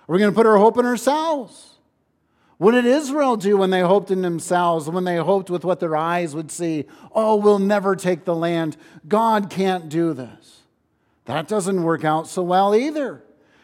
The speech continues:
because we're no better than them. That's what the author of Hebrews is saying. We can stumble the same way.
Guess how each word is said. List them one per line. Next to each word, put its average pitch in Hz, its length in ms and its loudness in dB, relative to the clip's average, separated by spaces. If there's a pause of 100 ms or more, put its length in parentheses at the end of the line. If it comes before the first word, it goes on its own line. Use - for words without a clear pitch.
(120)
because 180 260 2
we're 226 180 2
no 254 180 4
better 277 340 2
than 254 200 0
them. 147 300 -2 (640)
That's 208 240 0
what 247 120 0
the 233 120 -2
author 254 300 2
of 214 80 -6
Hebrews 233 420 -2
is 226 140 -2
saying. 208 420 -2
We 269 320 2
can 226 240 -4
stumble 254 420 0
the 240 140 -4
same 240 320 -4
way. 240 580 -4